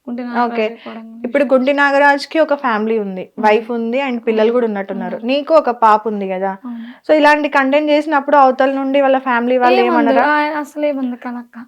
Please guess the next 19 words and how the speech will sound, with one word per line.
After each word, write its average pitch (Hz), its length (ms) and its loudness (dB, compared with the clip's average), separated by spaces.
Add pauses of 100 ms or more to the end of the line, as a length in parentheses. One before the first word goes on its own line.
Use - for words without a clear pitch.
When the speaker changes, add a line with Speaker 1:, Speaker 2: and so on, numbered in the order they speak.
Speaker 2:
తనకి 311 260 2
ఒక, 349 100 4 (180)
కొన్ని 294 200 0
కామెంట్స్ 294 400 0
వచ్చినాయి. 233 400 -4 (800)
ఆ, - 20 -12
Speaker 1:
అక్క 214 360 -2
పట్టించుకోదు. 294 720 -4 (520)
Speaker 2:
పట్టించుకోరు 233 680 -4
అసలు, 285 160 -4
మీరు 302 140 2
ఎవ్వరు 277 260 4
కూడా 311 640 4
Speaker 1:
పట్టి-, - 380 -4
ఇప్పుడు 302 300 -2
Speaker 2:
జనాల 254 340 2
గురించి 285 260 0
పట్టించుకోరు. 254 500 -2
Speaker 1:
పట్టించుకో-, - 400 -12